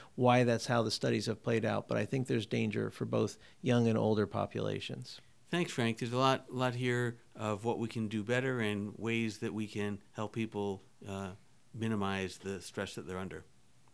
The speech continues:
Speaker 2: Thanks.
Speaker 1: Th-, thank you, Alan. Practice pointer. To cope better with worry and stressors, help patients identify healthy distractions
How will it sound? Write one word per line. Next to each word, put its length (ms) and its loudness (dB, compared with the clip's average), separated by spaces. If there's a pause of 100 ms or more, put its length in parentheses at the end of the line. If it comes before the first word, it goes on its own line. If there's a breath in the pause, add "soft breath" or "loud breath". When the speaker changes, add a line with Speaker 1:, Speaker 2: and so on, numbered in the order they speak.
(140)
Speaker 2:
Thanks. 200 0
Speaker 1:
Th-, 100 -8 (320)
thank 180 2
you, 60 0
Alan. 240 -2 (720)
Practice 400 6
pointer. 540 6 (640 loud breath)
To 100 0
cope 280 10
better 220 10
with 200 8
worry 340 10
and 100 6
stressors, 680 4 (480 loud breath)
help 260 6
patients 380 6
identify 680 8
healthy 400 6
distractions 960 2